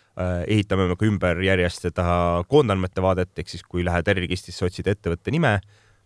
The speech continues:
äh, siis sa saad vaadata, äh, nii-öelda selle ettevõtte andmeid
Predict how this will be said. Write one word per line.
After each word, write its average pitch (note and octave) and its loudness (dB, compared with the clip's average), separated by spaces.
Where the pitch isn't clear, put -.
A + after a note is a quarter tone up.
äh, E2+ -2
siis - -8
sa G2 -6
saad F2 -2
vaadata, F#2+ 0
äh, - -10
nii-öelda F2 -6
selle F#2 0
ettevõtte A2 -2
andmeid G#2+ 2